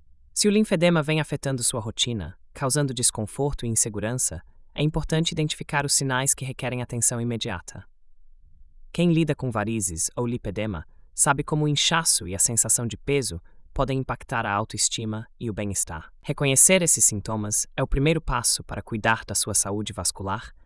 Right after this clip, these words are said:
e retomar a qualidade de vida que você merece.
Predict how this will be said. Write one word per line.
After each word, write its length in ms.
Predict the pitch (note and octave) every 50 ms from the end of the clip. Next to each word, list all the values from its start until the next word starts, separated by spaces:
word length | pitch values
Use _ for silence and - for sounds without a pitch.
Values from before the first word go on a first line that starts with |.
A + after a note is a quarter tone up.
| - - - - - -
e 60 | -
retomar 480 | A#2+ C#3+ C#3+ - - A2+ A2 A2 A2+ A#2 -
a 60 | -
qualidade 560 | - - A2+ G#2+ G#2+ G2 A2 A#2+ A#2+ - -
de 100 | - G2+
vida 300 | F#2+ - G#2 G2+ G2+ F#2+
que 140 | - - G#2+
você 240 | A2 G2 - - -
merece. 500 | G2 F#2+ F#2 F2+ F2 - - - -